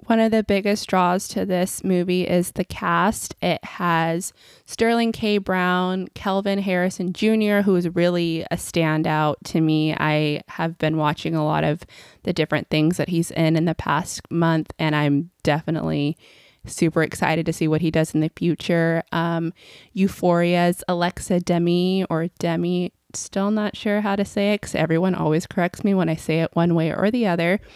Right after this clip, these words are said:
Uh, but she, if you've seen Euphoria, you know she's definitely gonna be one of the great up-and-coming young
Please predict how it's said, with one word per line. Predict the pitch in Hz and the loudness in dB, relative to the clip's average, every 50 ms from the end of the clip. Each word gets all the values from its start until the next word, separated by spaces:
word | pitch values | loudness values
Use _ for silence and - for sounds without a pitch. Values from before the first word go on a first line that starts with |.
| - - - - - - - - _ _ _ | -20 -20 -20 -20 -20 -20 -20 -20 _ _ _
Uh, | 170 175 170 165 165 | 0 2 2 2 2
but | - 170 - - | 0 0 -2 -2
she, | - - - 196 190 185 185 - | -4 0 2 2 2 2 2 0
if | 180 - | 0 0
you've | 185 185 180 | 0 -2 0
seen | - 185 175 | 0 0 2
Euphoria, | 170 160 165 165 - 170 160 160 160 160 156 156 | 2 2 2 0 0 0 0 2 2 2 2 2
you | - 147 156 156 | 0 0 0 0
know | 151 151 156 151 160 | 2 2 2 0 0
she's | - - 160 160 165 - - | -2 -2 -4 -4 -4 -4 -4
definitely | - 147 160 - - 160 151 147 - 160 156 151 147 147 147 143 143 - - _ _ _ _ - | -6 -6 -4 -4 -4 -2 -2 -2 -2 -2 -2 -2 0 0 -2 -2 -4 -8 -10 _ _ _ _ 0
gonna | 156 147 147 | 2 2 4
be | 151 151 151 | 4 4 4
one | 151 151 151 | 4 4 2
of | 147 156 | 2 0
the | 151 | -2
great | - - 143 143 139 - | -2 -2 -2 -2 -2 -2
up-and-coming | 147 143 - 143 143 - - 147 156 147 147 147 143 143 139 - | -4 -4 -4 -4 -6 -4 -4 -4 -4 -2 -2 -2 -2 -2 -4 -4
young | 151 151 151 147 147 147 143 156 | -2 -2 0 0 0 -2 -2 -4